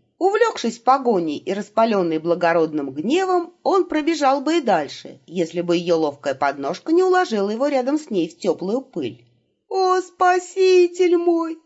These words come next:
не оставляй меня! Мне так страшно, так страшно!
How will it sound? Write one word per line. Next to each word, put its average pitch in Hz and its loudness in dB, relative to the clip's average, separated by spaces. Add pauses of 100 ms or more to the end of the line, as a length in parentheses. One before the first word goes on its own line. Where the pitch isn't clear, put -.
(100)
не 415 2
оставляй 415 2
меня! 370 -2 (180)
Мне 392 4
так 403 -2
страшно, 381 0 (380)
так 427 2
страшно! 359 2